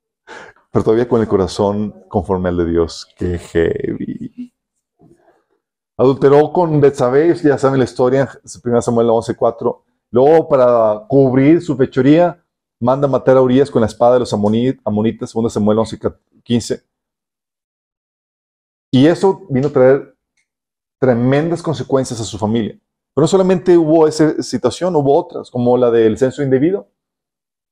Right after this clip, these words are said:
¿Te acuerdas? Hizo un censo con la motivación de su vanagloria, de forma indebida, porque cuando se hacía el censo, tenían que pagar una,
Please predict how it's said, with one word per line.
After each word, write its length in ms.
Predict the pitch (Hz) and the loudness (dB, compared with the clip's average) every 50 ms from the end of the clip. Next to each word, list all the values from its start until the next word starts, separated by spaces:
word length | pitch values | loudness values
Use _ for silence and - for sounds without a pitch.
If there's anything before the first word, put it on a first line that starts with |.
| _ _ _ _ _ _ _ - | _ _ _ _ _ _ _ -10
¿Te 60 | 117 | -4
acuerdas? 440 | - 120 117 123 160 - - _ _ _ _ _ _ _ _ _ _ _ _ _ _ _ _ | -2 0 0 0 -2 -8 -12 _ _ _ _ _ _ _ _ _ _ _ _ _ _ _ _
Hizo 180 | - 104 117 139 | -4 0 2 2
un 100 | 135 117 | 2 2
censo 680 | - 131 127 127 127 - 147 143 147 - - - _ _ | 2 0 0 -2 -2 -2 -2 -2 -2 -4 -8 -14 _ _
con 140 | - 123 | -2 -2
la 60 | 113 107 | 0 0
motivación 400 | 104 101 120 107 95 - 123 123 | 0 0 0 0 0 0 -2 -2
de 40 | |
su 140 | 107 - 127 | 0 0 0
vanagloria, 500 | 117 110 107 101 101 104 104 107 120 - - _ _ _ _ _ _ | 0 2 2 0 2 2 0 -2 -4 -10 -16 _ _ _ _ _ _
de 80 | - 107 | -8 -4
forma 200 | - 113 123 131 | -4 -2 0 0
indebida, 540 | 135 127 113 101 92 110 113 120 135 - - - - _ _ _ | 0 2 0 2 2 0 0 0 -2 -6 -12 -20 -20 _ _ _
porque 200 | - 98 101 - | -14 -10 -8 -6
cuando 200 | - 123 110 104 87 | -4 -4 -4 -2 0
se 220 | 110 110 104 101 - | 2 2 2 0 -2
hacía 240 | 107 - 131 127 | -4 -2 0 -2
el 40 | 131 | 0
censo, 420 | - 139 120 - - 127 - _ _ _ _ _ _ _ _ _ _ _ _ _ _ | 0 -2 -2 -2 -6 -10 -12 _ _ _ _ _ _ _ _ _ _ _ _ _ _
tenían 180 | 117 107 110 113 | -6 -6 -4 -4
que 80 | - | -6
pagar 320 | 104 - 117 110 110 110 113 | -4 -2 -2 0 0 0 -2
una, 500 | 117 117 120 120 120 110 104 - - | -2 -2 0 0 0 0 -2 -6 -14